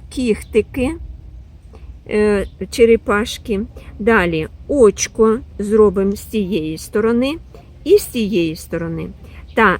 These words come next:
зробимо на панцирі ось такі поділи. Це буде залежить від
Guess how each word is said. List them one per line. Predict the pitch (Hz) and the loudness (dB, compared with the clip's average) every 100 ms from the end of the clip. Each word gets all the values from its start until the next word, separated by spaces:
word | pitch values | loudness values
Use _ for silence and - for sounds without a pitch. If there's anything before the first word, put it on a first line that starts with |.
| - | -4
зробимо | 196 190 208 247 302 254 185 165 - - - - - | -8 -2 4 4 4 2 2 -2 -10 -18 -20 -20 -8
на | 202 196 185 | 0 2 0
панцирі | - 214 302 370 - 190 160 156 - - - - | 0 0 0 0 -2 -6 -4 -10 -14 -20 -18 0
ось | 277 - | 2 2
такі | - 185 190 - 254 - - | 0 -2 -2 -4 -10 -10 -4
поділи. | 233 202 165 156 170 156 143 156 - - - - - - - - - - - | 0 2 2 -2 -6 -8 -8 -12 -14 -20 -20 -20 -20 -20 -20 -20 -20 -20 -18
Це | - 302 | -8 -6
буде | 339 240 196 190 | -2 2 2 2
залежить | 208 208 202 180 185 - | 2 2 2 0 -6 -4
від | 233 | -4